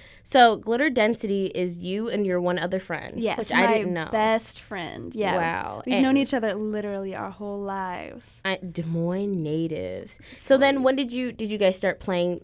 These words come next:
Speaker 1: instruments together at the same time then, or what
Speaker 2: Yeah.
Speaker 1: happened?
Speaker 2: Yeah, so we played music together for, I mean, almost as long as we had been friends.
Speaker 1: Right.
Speaker 2: Um, but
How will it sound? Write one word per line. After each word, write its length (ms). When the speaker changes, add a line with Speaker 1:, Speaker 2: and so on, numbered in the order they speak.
Speaker 1:
instruments 480
together 320
at 100
the 80
same 240
time 260
then, 240
or 140
what 220
Speaker 2:
Yeah. 40
Speaker 1:
happened? 600
Speaker 2:
Yeah, 240
so 120
we 200
played 360
music 520
together 600
for, 460
I 60
mean, 260
almost 640
as 420
long 360
as 120
we 60
had 180
been 140
friends. 500
Speaker 1:
Right. 320
Speaker 2:
Um, 300
but 180